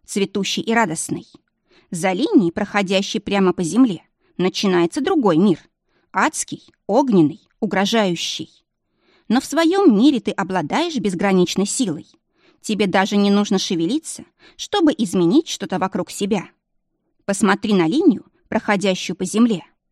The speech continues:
Представь, как на ней начинает расти прочная стена, сложенная из камней. Отгороди этой стеной свой прекрасный мир,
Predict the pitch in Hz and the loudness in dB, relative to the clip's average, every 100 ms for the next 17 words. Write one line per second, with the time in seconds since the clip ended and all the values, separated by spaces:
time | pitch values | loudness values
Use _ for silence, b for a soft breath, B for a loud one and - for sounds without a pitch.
0 | b b b - 190 - - 233 427 - | b b b -4 -4 -4 -4 -4 -4 -8
1 | 208 202 196 202 196 196 175 160 302 339 | 0 2 4 4 2 0 -2 0 2 2
2 | 185 220 - 214 208 202 - 185 - 175 | 0 -6 -6 -4 -4 -2 -2 -4 -4 -2
3 | 160 285 - _ _ - 226 196 208 196 | 0 -2 -8 _ _ -4 -2 0 0 0
4 | 190 - - 220 233 170 - _ _ b | 0 -4 0 4 4 4 -4 _ _ b
5 | b b b 208 196 185 185 160 165 294 | b b b -4 -2 0 0 -2 -2 -4
6 | - - 233 - 214 202 208 - 208 208 | -2 -4 -6 -2 0 2 0 -2 -2 -2
7 | 202 202 190 196 254 262 - | -2 -2 -2 4 6 6 4